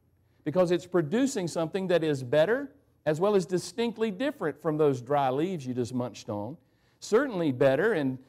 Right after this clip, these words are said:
distinctly different from that water that you boiled, but then you add some sugar to it. Now we've got sweet tea.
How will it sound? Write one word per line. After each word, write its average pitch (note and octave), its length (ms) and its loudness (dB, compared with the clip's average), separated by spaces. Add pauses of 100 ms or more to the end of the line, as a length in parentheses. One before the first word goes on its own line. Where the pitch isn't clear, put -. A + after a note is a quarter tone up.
(140)
distinctly E3+ 580 -2
different D#3+ 500 0 (300)
from E3+ 260 2
that D#3+ 180 6
water D#3+ 420 6
that C3+ 240 -4
you B2+ 80 -2
boiled, A#2+ 480 0
but C3 180 -4
then A#3 220 0
you A#3+ 160 0
add G#3+ 180 0
some D3 140 -4
sugar G3 380 -6
to G2 260 -6
it. G2 120 -10 (580)
Now D#3 500 4
we've C#3+ 140 2
got A#2 200 -2
sweet E3 360 -4
tea. G#2+ 300 -6